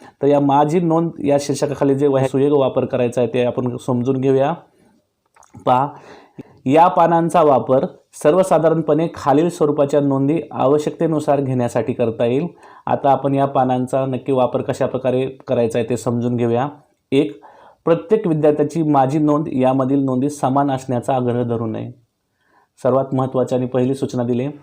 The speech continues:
की आपल्या वर्गामध्ये वेगवेगळ्या कुवतीचे किंवा वेगवेगळ्या गुणवत्तेचे विद्यार्थी असतात, त्यांच्या शिकण्याची एक पद्धत वेगळी असते.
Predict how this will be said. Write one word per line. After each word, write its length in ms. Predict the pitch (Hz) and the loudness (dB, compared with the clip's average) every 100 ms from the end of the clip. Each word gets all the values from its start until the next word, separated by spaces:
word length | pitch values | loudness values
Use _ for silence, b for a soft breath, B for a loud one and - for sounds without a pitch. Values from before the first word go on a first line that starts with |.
| B B B | B B B
की 60 | 143 | 2
आपल्या 300 | 135 147 147 | 2 4 2
वर्गामध्ये 480 | 143 151 156 151 | 4 2 2 0
वेगवेगळ्या 600 | 151 147 151 156 156 165 185 - b b b b - | 0 2 2 2 2 2 -2 -10 b b b b -4
कुवतीचे 540 | 151 160 151 127 117 | -2 0 -2 -6 -6
किंवा 200 | 104 139 | -2 0
वेगवेगळ्या 420 | 139 151 160 160 | 0 0 0 2
गुणवत्तेचे 880 | 143 147 147 147 127 - 113 113 - _ | 2 2 0 0 -4 -2 -6 -6 -12 _
विद्यार्थी 460 | 127 131 139 135 135 | -4 0 2 2 0
असतात, 340 | 117 - 117 123 - _ | 0 0 -2 -2 -10 _
त्यांच्या 220 | - 135 151 | -4 -2 -2
शिकण्याची 600 | 147 151 151 147 160 160 | -4 -2 -2 0 -2 -2
एक 220 | 147 - | -4 -4
पद्धत 320 | - 131 151 131 | -2 0 -2 0
वेगळी 260 | 131 143 | 0 2
असते. 340 | 135 123 131 | 0 0 -4